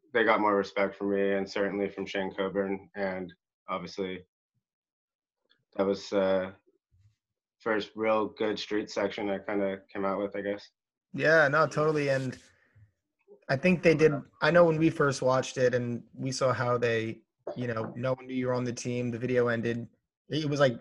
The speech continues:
Speaker 2: one of the most epic secret parts, like, Brain Fear Gone was your name rearranged. And so they did a really good job with that. Was it hard keeping that under wraps from, like, other people? Were you, like, keeping it secret from other pros and friends? Like, was it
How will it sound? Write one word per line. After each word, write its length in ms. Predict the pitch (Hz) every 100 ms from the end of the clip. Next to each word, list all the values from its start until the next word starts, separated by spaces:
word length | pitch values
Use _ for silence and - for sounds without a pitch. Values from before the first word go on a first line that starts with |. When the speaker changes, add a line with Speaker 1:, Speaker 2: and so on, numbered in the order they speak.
| -
Speaker 2:
one 160 | 143
of 60 | 147
the 60 | 143
most 280 | 143 131 -
epic 300 | 143 135 123
secret 420 | - 135 - 131
parts, 360 | - 127 123 -
like, 200 | 120 -
Brain 240 | 127 127
Fear 180 | 135 127
Gone 300 | 127 127 127
was 360 | 123 117 - -
your 180 | 131 139
name 480 | 139 135 135 127 -
rearranged. 840 | 135 135 131 127 131 131 123 - - - - - - _ -
And 240 | 135 131
so 140 | -
they 120 | 143 143
did 160 | 156
a 40 | 143
really 220 | 151 147
good 180 | 139 127
job 260 | 139 143
with 120 | 139 -
that. 300 | 139 139 - - - _ _
Was 200 | 147 160
it 80 | 190
hard 440 | 143 143 156 175 156 - -
keeping 380 | 170 165 151
that 300 | 147 139 135 - -
under 340 | 147 143 143
wraps 480 | 131 123 131 147 -
from, 200 | - 135
like, 160 | 131 120
other 240 | 143 139
people? 320 | 123 131 131
Were 80 | 147
you, 80 | 147
like, 140 | 147 135
keeping 280 | 147 143 147
it 100 | 123
secret 320 | 139 131 139
from 300 | 135 131 127
other 260 | 139 139 131
pros 420 | 123 135 131 135
and 140 | 135 127
friends? 400 | 131 131 147 131
Like, 220 | 123 120
was 140 | 127
it 120 | 131